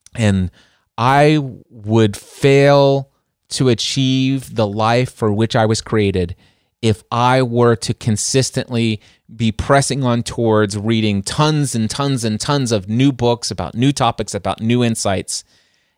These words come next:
and fail to come back and remind myself of just how essential some of these strategies and techniques are.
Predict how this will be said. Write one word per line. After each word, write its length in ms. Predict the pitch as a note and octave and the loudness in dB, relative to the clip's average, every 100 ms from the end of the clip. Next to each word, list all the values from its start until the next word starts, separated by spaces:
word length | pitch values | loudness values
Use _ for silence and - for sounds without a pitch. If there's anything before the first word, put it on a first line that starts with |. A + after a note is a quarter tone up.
| - | -6
and 180 | A#2 G#2+ | -4 -4
fail 520 | - - A#2+ B2 B2 | -6 0 2 4 2
to 160 | - - | -2 -6
come 260 | - A2+ | -4 -2
back 300 | G#2+ G2 G2+ | 0 -2 -2
and 160 | G#2+ G2+ | -2 0
remind 440 | G2 G2 A2 A2 | 0 2 2 0
myself 520 | G#2 G2 - F#2+ F#2 | -2 -4 -2 -2 -2
of 200 | G2 F2 F#2 _ | -6 -6 -12 _
just 520 | - B2+ A#2+ G#2+ - | -6 -2 -2 -2 -6
how 240 | - G#2+ G2 | -4 -2 -2
essential 520 | F#2+ - A#2 - G2+ | -2 -2 -2 -2 -4
some 340 | - - G#2+ G#2+ | -4 -4 -2 -2
of 140 | F#2+ | -2
these 160 | G2+ F#2 | -4 -6
strategies 640 | - F#2+ G2 F#2+ G2 F#2+ | -6 -4 -4 -2 -6 -6
and 80 | G2 | -8
techniques 500 | - - G2 F#2 - | -10 -8 -6 -6 -4
are. 280 | F#2 E2+ | -4 -4